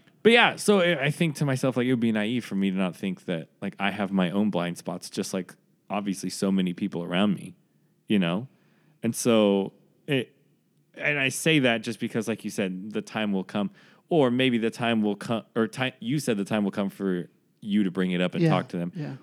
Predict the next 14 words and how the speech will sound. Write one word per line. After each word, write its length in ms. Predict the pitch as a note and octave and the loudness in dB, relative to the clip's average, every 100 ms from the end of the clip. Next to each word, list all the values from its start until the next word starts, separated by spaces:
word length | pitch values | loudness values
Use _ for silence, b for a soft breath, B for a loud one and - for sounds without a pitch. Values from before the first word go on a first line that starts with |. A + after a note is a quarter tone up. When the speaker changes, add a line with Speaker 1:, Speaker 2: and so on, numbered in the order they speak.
| _ | _
Speaker 1:
Or 180 | F3+ F#3+ | 4 6
maybe 260 | E3 D3+ C#3 | 6 6 4
the 120 | B2 | 2
time 260 | - A#2+ A2+ | 2 2 2
will 80 | A2 | 2
come 260 | A#2+ A2+ | 2 2
where 160 | G2+ G2 | 2 2
you 220 | F#2+ B2+ | 4 4
realize, 480 | A#2+ G#2+ F#2+ F#2 F2+ | 6 6 4 2 -2
like, 160 | F2 G#2+ | -4 -2
Oh 140 | G2 | -4
gosh, 540 | D#2 F#2 E2+ - - - _ _ _ _ _ - | -2 -4 -4 -6 -16 -18 _ _ _ _ _ -8
like, 220 | D#2+ - | -8 -2
that's 400 | G#2+ A2+ - - | -2 -2 -6 -12